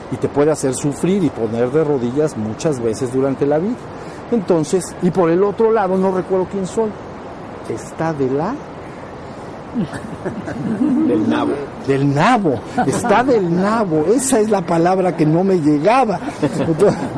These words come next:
Speaker 1: ¿ya vieron la situación del ser humano? Es una situación compleja, ¿no? Y entonces, ¿qué hacen? Pues, lo que Dios les da a entender. Entonces, ahí andan por acá y por allá dando vueltas, ¿no? Y entonces,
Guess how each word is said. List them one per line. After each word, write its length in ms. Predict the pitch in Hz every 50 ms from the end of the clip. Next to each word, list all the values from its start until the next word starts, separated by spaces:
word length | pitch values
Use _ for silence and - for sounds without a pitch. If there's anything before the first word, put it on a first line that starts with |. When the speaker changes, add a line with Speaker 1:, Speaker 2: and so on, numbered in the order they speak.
| 156 - - - - - - - - 247 - - 160 - - 147 214 - - - 190 190 - - - - 339 508 - - - - - - - - - - - - - - - - - - - 147
Speaker 1:
¿ya 120 | 165 170
vieron 240 | 175 202 208 208 185
la 80 | 170 139
situación 520 | - 131 - 147 135 135 - 147 160 165
del 140 | 156 143 131
ser 180 | - - 147
humano? 280 | 139 127 120 123 139 170 - - 113
Es 120 | 110 - -
una 160 | 180 202 165
situación 480 | - - - - 110 - - 131 135
compleja, 580 | 131 - 165 160 147 - 175 220 240 - - 127
¿no? 240 | 117 117 175 233 170
Y 40 | 147
entonces, 300 | 139 120 160 170 - -
¿qué 100 | 196 196
hacen? 240 | 220 220 214 190 135
Pues, 180 | - 120 107 - - - - - - - - - - - -
lo 140 | 135 123 110
que 120 | - 123 113
Dios 300 | 110 123 135 131 127 123
les 200 | 117 113 104 -
da 80 | 113
a 40 | 113
entender. 480 | 113 117 113 139 135 147 160 170 262 302 220 - - - 285 - -
Entonces, 440 | 117 - 127 123 - 131 123 - - - - -
ahí 200 | 120 131 143 151
andan 340 | 156 180 190 185 180 165 151
por 200 | - 143 143 143
acá 240 | 131 - 160 175
y 40 | 185
por 220 | 170 - 156 147 139
allá 220 | 139 139 156 165
dando 400 | 165 165 170 170 170 160 151 156
vueltas, 580 | 151 156 175 208 220 202 160 - - 151 - - - - - - - - - - - -
¿no? 260 | 135 139 156 175 214 - - - - - - - - - - - - 127
Y 80 | 160
entonces, 680 | 190 190 170 - 180 160 151 143 - 170 170 - - -